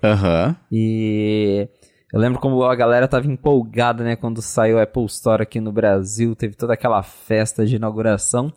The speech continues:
Speaker 2: Podia abrir mais umas lojas, né? Tá,
Speaker 1: Uhum.
Speaker 2: tá, tá, tá na hora de expandir mais. Só que imagino que com a situação atual que a gente tá globalmente,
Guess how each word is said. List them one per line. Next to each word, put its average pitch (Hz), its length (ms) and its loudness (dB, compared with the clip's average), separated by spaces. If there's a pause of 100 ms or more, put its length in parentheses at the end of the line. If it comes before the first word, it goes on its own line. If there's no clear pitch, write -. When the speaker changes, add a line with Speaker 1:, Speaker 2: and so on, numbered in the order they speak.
(340)
Speaker 2:
Podia 320 240 4
abrir 226 180 2
mais 226 200 2
umas 214 240 2
lojas, 131 480 4
né? 139 280 2
Tá, 151 240 6
Speaker 1:
Uhum. 117 80 4
Speaker 2:
tá, 147 200 2
tá, - 240 -4
tá - 120 -4
na 151 120 0
hora 151 160 2
de 147 120 0
expandir 151 540 2
mais. 123 460 0 (440)
Só 135 200 0
que 165 100 -2
imagino 147 580 2
que 131 480 2 (140)
com 107 240 -2
a 127 60 2
situação 123 420 0
atual 117 300 0
que - 100 -2
a 117 60 2
gente 117 280 -4
tá 113 300 0 (100)
globalmente, 143 960 2